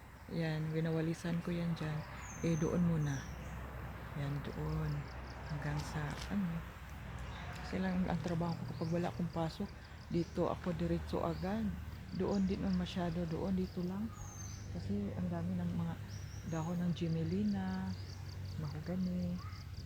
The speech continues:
at saka yung, ah, anong tawag yan? Tipo. Tipo sa inyo yan dyan. Mahaba na matulis na yan dun. Pwede ano ng bahay. Kaya,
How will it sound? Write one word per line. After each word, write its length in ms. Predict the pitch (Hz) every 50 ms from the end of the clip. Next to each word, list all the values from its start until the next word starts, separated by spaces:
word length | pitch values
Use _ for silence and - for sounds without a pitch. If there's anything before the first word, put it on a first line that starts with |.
| - - -
at 100 | - 151 -
saka 240 | - 156 - 170 170
yung, 240 | 170 170 170 165 165 156 151 - - - - - - - - - - - - - -
ah, 540 | 160 165 165 165 165 165 165 165 160 - - - - - - -
anong 240 | 151 160 165 165 165 -
tawag 240 | 165 160 165 170 165
yan? 160 | 175 190 202 196 - -
Tipo. 420 | 175 160 151 - 160 170 180 202 214 - - -
Tipo 320 | - 156 - - 156 165
sa 160 | 175 - -
inyo 260 | - 165 156 160 165 180 180
yan 160 | 190 202 196 185 170
dyan. 200 | 180 175 190 208 208 190 160 147 - - - - - - - - -
Mahaba 480 | 160 160 160 165 165 160 165 170 -
na 100 | 175 170
matulis 540 | 170 165 165 - 165 160 160 165 180 180 - - 170
na 80 | 165
yan 180 | 165 165 165 160 160
dun. 200 | 160 185 185 180 - 185 - - - - - - - - - - - - - - - - -
Pwede 420 | 156 160 156 160 151 147 - -
ano 200 | - 156 156 160
ng 200 | 160 160 160 160 151
bahay. 380 | 151 147 143 143 - - 147 151 - - - - - - - - - - - - - - - - - - -
Kaya, 260 | - - 147 147 147